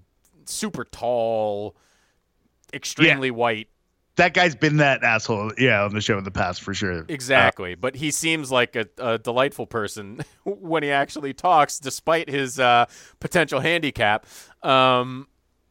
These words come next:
Speaker 1: I, I, I just, this was a great first episode, I really thought.
Speaker 2: Yeah, I enjoyed it. I will say, I, I did feel like this, that quick fire,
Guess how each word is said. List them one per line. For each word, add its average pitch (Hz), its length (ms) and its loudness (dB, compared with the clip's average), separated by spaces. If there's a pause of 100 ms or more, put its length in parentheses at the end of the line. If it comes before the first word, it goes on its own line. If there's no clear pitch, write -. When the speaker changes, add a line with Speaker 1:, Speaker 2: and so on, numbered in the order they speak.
(240)
Speaker 1:
I, 190 400 4 (100)
I, 185 260 2
I 214 40 6
just, 196 280 -4
this 226 180 -4
was 247 160 -8
a 160 40 2
great 139 360 -2
first 147 280 -6
episode, 110 440 -2
I 82 40 -8
really 82 280 -12
thought. 73 240 -18 (760)
Speaker 2:
Yeah, 202 220 4
I 254 140 6
enjoyed 208 360 4
it. 156 160 6
I 185 80 6
will 285 240 2
say, 220 400 0
I, 180 120 4 (120)
I 165 60 2
did 220 260 -2
feel 226 180 -4
like 196 200 2
this, 147 140 2
that 139 280 0
quick 160 180 0
fire, 110 680 0